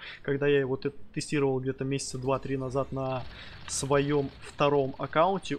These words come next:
уже тогда я говорил, что это одно из лучших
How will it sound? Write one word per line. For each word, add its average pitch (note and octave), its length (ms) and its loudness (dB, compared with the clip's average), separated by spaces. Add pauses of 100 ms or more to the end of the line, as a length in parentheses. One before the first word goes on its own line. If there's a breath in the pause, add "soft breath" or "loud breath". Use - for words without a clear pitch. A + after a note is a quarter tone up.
уже C#3+ 460 2
тогда C#3 440 4
я C#3+ 180 0
говорил, C3 500 -2
что - 240 -4
это C#3+ 200 0 (100)
одно C3+ 420 2
из C3+ 340 -6
лучших B2+ 480 -4